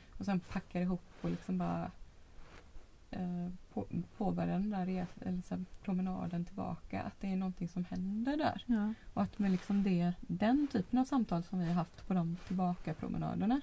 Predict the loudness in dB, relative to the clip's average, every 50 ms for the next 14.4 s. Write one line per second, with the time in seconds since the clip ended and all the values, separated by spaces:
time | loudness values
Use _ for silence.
0 | -2 -4 2 4 4 4 4 2 -2 -8 -18 -10 0 4 4 6 6 6 6 4
1 | 4 2 2 2 4 4 6 4 4 4 4 2 2 2 2 0 -2 -4 -8 -18
2 | -18 -14 -14 -14 -12 -14 -16 -16 -16 -16 -16 -16 -16 -20 -18 -16 -14 -14 -14 -14
3 | -18 -18 -12 -6 -2 -2 0 0 0 0 0 -2 -2 -2 -2 -2 -2 -2 -2 -2
4 | -2 -2 -4 -6 -6 -2 0 2 2 2 2 2 4 4 4 4 2 -2 -10 -2
5 | 0 2 2 2 2 2 0 0 0 0 0 -2 0 0 -2 -2 -2 -2 -2 -2
6 | -2 -2 0 0 2 0 0 -2 -2 -2 -2 0 0 2 4 6 8 8 8 6
7 | 6 2 0 2 2 2 2 2 0 -2 -4 -8 -10 -10 -12 -14 -14 -20 -20 -18
8 | -16 -16 -14 -6 2 4 6 8 10 10 10 10 10 12 10 10 8 8 6 8
9 | 8 10 10 8 8 6 4 0 -2 2 6 8 8 10 10 8 8 8 8 6
10 | 4 2 2 4 4 4 4 4 4 2 0 0 2 2 2 2 0 0 0 0
11 | 0 0 -8 -8 -6 -2 2 2 4 4 4 4 6 6 4 4 2 -4 -4 4
12 | 8 8 8 8 6 4 -4 -16 -14 -8 -6 -4 2 4 4 6 6 6 6 6
13 | 6 6 6 4 0 -2 -6 -8 -8 -12 -12 -8 -2 0 0 2 2 2 2 2
14 | 4 6 6 8 8 8 6 6